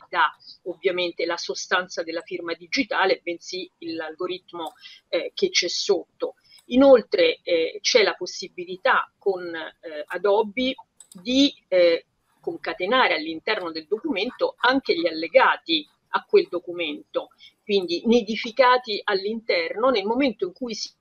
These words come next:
firma, a quel punto hai bloccato non solo tutto il documento, ma anche gli allegati.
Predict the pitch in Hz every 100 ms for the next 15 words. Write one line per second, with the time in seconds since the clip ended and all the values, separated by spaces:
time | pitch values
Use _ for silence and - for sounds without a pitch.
0 | 302 - 233 220 262 226 - 226 - 269
1 | - 185 170 202 - 233 185 175 165 220
2 | 339 - 220 180 175 202 180 170 180 302
3 | 277 190 254 190 170 160 196 262 208 175
4 | 160 160 - 220 147 - 156